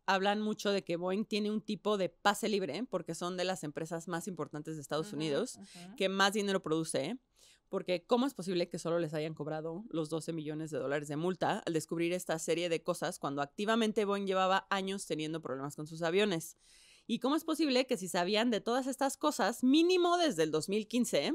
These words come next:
Speaker 1: hoy sea el dos mil veinticuatro y sigan teniendo los mismos problemas sumados a otros nuevos? Desde el dos mil diecisiete, por lo menos, Boeing ha gastado más de sesenta y cinco millones de dólares en hacer lobbying político,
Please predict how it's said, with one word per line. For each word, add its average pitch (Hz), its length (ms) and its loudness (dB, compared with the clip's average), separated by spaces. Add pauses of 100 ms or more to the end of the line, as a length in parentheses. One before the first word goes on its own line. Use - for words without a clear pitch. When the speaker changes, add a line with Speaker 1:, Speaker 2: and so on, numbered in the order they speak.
(1000)
Speaker 1:
hoy 269 220 10
sea 233 320 6
el 208 80 2
dos 185 160 0
mil 214 140 2
veinticuatro 202 580 4
y 180 80 -6
sigan 208 320 0
teniendo 180 440 0
los 180 260 0
mismos 180 380 -8
problemas 180 540 0
sumados 185 600 -2
a 147 80 4
otros 185 340 -2
nuevos? 120 280 -2
Desde 202 240 4
el 254 100 4
dos 277 180 -2
mil 339 120 2
diecisiete, 214 460 2
por 180 120 -2
lo 139 80 0
menos, 165 360 -2 (320)
Boeing 262 360 4
ha 294 80 0
gastado 247 380 0
más 240 200 -2
de 254 100 0
sesenta 180 520 -2
y 190 60 -4
cinco 247 340 -4
millones 185 360 -2
de 151 80 -2
dólares 151 360 0
en 151 100 -4
hacer 170 220 0
lobbying 185 420 2
político, 175 760 2